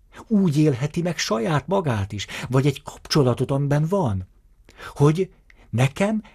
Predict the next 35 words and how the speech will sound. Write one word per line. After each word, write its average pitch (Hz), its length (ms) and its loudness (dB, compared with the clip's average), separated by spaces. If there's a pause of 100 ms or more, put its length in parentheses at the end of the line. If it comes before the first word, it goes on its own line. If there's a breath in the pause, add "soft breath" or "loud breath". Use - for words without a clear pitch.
ezek 117 360 -2
után 185 500 -4 (520)
kérnem 226 460 2
is 113 80 0
szabad. 90 460 -6 (840 loud breath)
Hogy - 240 -2
fordulhat 170 800 4
úgy 156 240 4
az 117 120 4
élet, 170 540 -2
hogy 202 260 2
én 214 260 4
vagyok 135 300 4
gyönge, 156 520 0 (200 loud breath)
és 156 180 4
ezért 180 640 0 (420)
tulajdonképpen 170 800 2
szabadon 139 680 4
megtehetem 135 680 2
azt 170 160 -2
mindenféle 180 600 2
bűntudat 170 480 4
vagy 160 100 0
szorongás 143 500 2
nélkül, 165 400 0 (220 loud breath)
hogy 190 160 6
azt 190 180 0
mondjam, 160 260 2
hogy - 260 -2
légy 214 300 4
szíves, 151 340 0
most 151 180 0
te 151 100 0
segíts 113 460 0
nekem. 107 320 -4